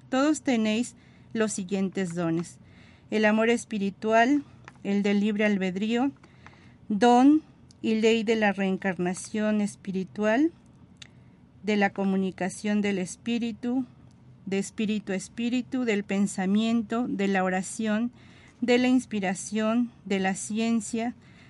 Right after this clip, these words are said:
de la palabra, de la curación,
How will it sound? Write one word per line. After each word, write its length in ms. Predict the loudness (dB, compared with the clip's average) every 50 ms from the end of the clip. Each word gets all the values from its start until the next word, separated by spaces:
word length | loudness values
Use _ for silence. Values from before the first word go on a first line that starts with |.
| -20 -12 -4
de 140 | 0 2 4
la 180 | 4 4 2 2
palabra, 640 | 0 0 2 2 2 2 2 0 0 0 -2 -2 -2 -6 -10 -20 -20 -12 -8
de 200 | -4 -2 0 0
la 160 | 2 0 0 -2
curación, 840 | -4 -6 -4 -4 -6 -6 -8 -6 -4 -4 -2 0 0 0 -2 -4